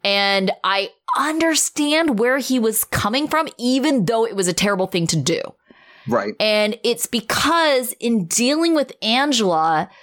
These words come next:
Speaker 1: she doesn't listen and doesn't respond when he actually does communicate. And
Speaker 2: Mm-hmm.
Speaker 1: so his way of kind of trying to get her attention was to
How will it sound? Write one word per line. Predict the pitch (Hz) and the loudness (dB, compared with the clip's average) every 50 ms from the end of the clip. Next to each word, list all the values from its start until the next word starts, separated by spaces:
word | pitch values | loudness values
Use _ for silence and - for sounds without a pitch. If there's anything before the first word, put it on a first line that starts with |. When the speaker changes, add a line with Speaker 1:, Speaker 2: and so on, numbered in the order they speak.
| - - - | -20 -14 -8
Speaker 1:
she | - - - - 233 233 233 233 233 226 208 160 - | -4 -2 0 2 2 2 4 2 2 2 0 0 0
doesn't | 220 202 226 247 262 339 - - | 0 0 0 0 0 -2 -2 -2
listen | 247 196 190 190 208 226 226 - - 269 269 277 285 - | -2 -2 0 2 2 0 0 0 0 2 2 2 0 0
and | - 202 190 151 - | 0 -2 -2 -2 0
doesn't | 202 190 196 208 233 - - | -2 -2 0 -2 -4 -4 -2
respond | 220 220 - - - - - 170 160 165 170 175 202 220 208 | -2 -2 0 0 -2 -2 -2 -2 0 2 2 2 0 0 0
when | 185 190 185 | 2 2 2
he | 170 165 170 - - | 2 0 0 0 -2
actually | 175 175 180 - - 202 196 180 156 | -2 -2 -2 -4 -4 -2 -2 -2 -2
does | - - 170 165 165 160 - - | -2 -2 0 0 0 0 -2 -4
communicate. | - - 214 208 208 220 226 233 233 - 254 262 262 277 285 - - - - - - - - - | -4 -2 -2 0 0 2 0 0 -2 -2 -2 0 0 0 0 -2 -6 -10 -20 -20 -20 -20 -10 -2
And | - 143 147 | 0 2 4
Speaker 2:
Mm-hmm. | 165 185 | 4 4
Speaker 1:
so | 202 190 | 4 2
his | 180 185 220 240 240 196 190 | 2 0 0 0 0 0 0
way | 170 170 165 180 196 202 214 233 240 269 - - | 0 2 2 2 2 2 2 2 0 0 0 -2
of | - 196 190 - | -4 -4 -6 -6
kind | - 208 196 196 196 190 | -4 -2 0 0 0 0
of | 180 170 | -2 -2
trying | - - - 190 226 302 508 | -2 -4 -2 -2 -2 -2 -2
to | 370 208 | -2 -2
get | - 202 - - - - | 0 -2 -2 -4 -6 -4
her | 285 269 226 | -2 -2 -2
attention | 170 - - - - - - 165 269 302 - - - 147 104 87 - 208 226 - _ _ _ - - - - - - - | -2 -4 -4 -8 -6 -4 -2 -2 -2 0 0 0 0 -2 -4 -4 -4 -6 -6 -6 _ _ _ -20 -20 -20 -20 -20 -12 -6
was | - 185 190 208 208 202 202 202 196 185 - - - | -2 0 2 2 2 2 0 0 0 0 -2 -2 -2
to | - - - - 233 220 220 220 220 220 220 202 185 175 170 | -2 -2 0 0 2 2 2 2 2 2 0 0 -2 -4 -4